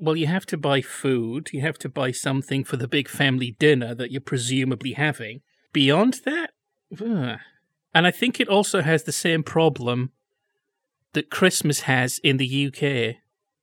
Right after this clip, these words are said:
for I T V. Now, I know that American television was not always commercial in the way that it didn't always show commercials. I know, yes,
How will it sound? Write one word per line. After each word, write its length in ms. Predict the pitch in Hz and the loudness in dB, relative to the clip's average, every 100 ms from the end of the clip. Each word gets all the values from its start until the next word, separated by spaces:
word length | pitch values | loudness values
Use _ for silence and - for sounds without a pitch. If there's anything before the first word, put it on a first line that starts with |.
| _ _ _ _ _ | _ _ _ _ _
for 200 | - 135 | 0 2
I 140 | 135 | 2
T 260 | 127 135 127 | 0 -2 -2
V. 400 | 156 117 95 _ _ _ _ _ _ _ _ _ _ _ _ - | -2 -4 -6 _ _ _ _ _ _ _ _ _ _ _ _ 0
Now, 240 | 143 147 | 2 2
I 120 | 151 | 2
know 240 | 156 175 196 | 2 2 4
that 180 | 185 - _ - | 2 -2 _ -2
American 420 | 139 139 135 147 | 2 2 0 -2
television 680 | 147 123 120 120 120 120 120 | -2 -2 -2 -4 -2 -4 -4
was 180 | 120 120 | -4 -2
not 200 | 120 123 | -4 -2
always 580 | 113 107 104 107 - - _ _ - | -2 -2 -6 -6 -12 -16 _ _ -8
commercial 720 | 135 127 117 - - 101 - _ _ _ _ _ _ | -4 -2 -4 -6 -10 -12 -20 _ _ _ _ _ _
in 180 | 135 120 | 0 0
the 80 | |
way 180 | 120 123 | 0 0
that 180 | 117 123 | 0 -4
it 80 | 120 | -4
didn't 180 | 123 - | -4 -2
always 300 | 113 113 - | -4 -4 -4
show 200 | 139 123 | -4 -4
commercials. 600 | - 117 117 - 123 - | -4 -4 -6 -6 -12 -12
I 120 | 120 | -10
know, 260 | 117 127 135 | -6 -4 -6
yes, 400 | 113 123 120 | -6 -6 -6